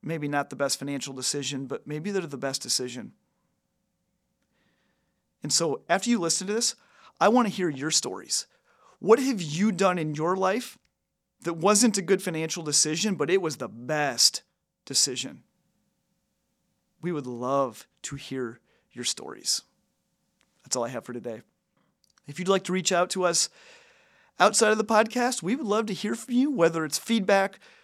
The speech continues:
from your experiences or you have questions or ideas for us. Reach out. We have our Facebook group. Link is in the show notes.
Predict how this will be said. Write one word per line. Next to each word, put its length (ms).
from 200
your 260
experiences 760
or 60
you 120
have 140
questions 640
or 160
ideas 460
for 180
us. 320
Reach 240
out. 220
We 80
have 80
our 80
Facebook 480
group. 300
Link 180
is 140
in 60
the 60
show 260
notes. 460